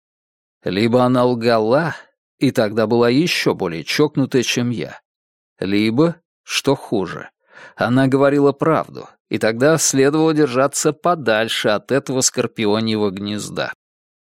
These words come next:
Я не слишком много знаю о средневековой обрядовой магии. Кажется, она основана на вызове разных подозрительных существ из загробного мира и попытках заставить их действовать в интересах мага.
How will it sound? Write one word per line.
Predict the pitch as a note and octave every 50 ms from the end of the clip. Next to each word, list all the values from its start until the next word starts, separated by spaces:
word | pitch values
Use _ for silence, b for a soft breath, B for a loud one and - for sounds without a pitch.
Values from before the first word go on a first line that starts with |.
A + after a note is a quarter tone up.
| _ _ _ _ _ _ _ _ _ _ _ _
Я | - - F2+ A2+ C3+ C#3+ D3 D3+ D#3
не | D#3 D#3+ E3 F3
слишком | D3+ - - C#3 C#3+ D3 D3 - - E3+
много | D#3+ D#3 D3+ D3 D3 D3 D3+ D3 D3
знаю | C3 B2 B2+ B2+ B2+ C3 C3+ C3 B2+
о | B2
средневековой | - - B2 B2 A2+ A#2+ A#2+ A2+ A#2 A2 - C3+ C3+ C3 B2+ A#2+
обрядовой | A2+ A2+ A#2 A#2+ A#2 A#2 A2 A2+ A2+ A2+ A2+
магии. | A#2+ B2 A#2+ F#2+ D#2 D#2 - - - - - - _ _ _ _ _
Кажется, | - G#2 C#3 F3+ F#3 F3 D#3 - - E3+ D#3+
она | D3+ D3+ D3+ D3+
основана | C#3+ C3 - - C#3+ C#3+ C#3+ C#3+ C#3+ C#3
на | C3+ C3 C3 B2
вызове | B2+ C#3+ C#3 A#2+ C3 C3+ B2+ B2
разных | B2 C3+ C#3 B2 C3 B2+ -
подозрительных | - B2+ A#2 B2+ B2 A2 A2+ B2+ C3+ B2+ - C3+ C3 A#2+
существ | - - - C3 - - - - F3 D3+ - - - -
из | D2+ F#2
загробного | F#2+ G2+ A2 A#2 A#2+ A2 B2 A#2+ G#2+ A2 G#2+ G#2+ G#2 G2+
мира | G#2 A#2+ C#3 D3+ D#3 D3+ C#3+ B2+ - _ _ _ _ _ _ -
и | B2+
попытках | B2 - B2 A2+ - - F#3+ - - - E3+ C#3+
заставить | A#2+ B2+ B2+ A2 - - D3+ D3+ D#3 D3 - -
их | C#3 A2+
действовать | G#2 G2+ G#2 A#2+ C3+ C3+ - - C#3+ C3+ B2+ -
в | B2 B2
интересах | A#2 A2 - A#2+ A2+ G#2+ G#2+ A2 - - A#2+ G#2+ - -
мага. | B2+ C3+ C3+ A2 D#2 - - - -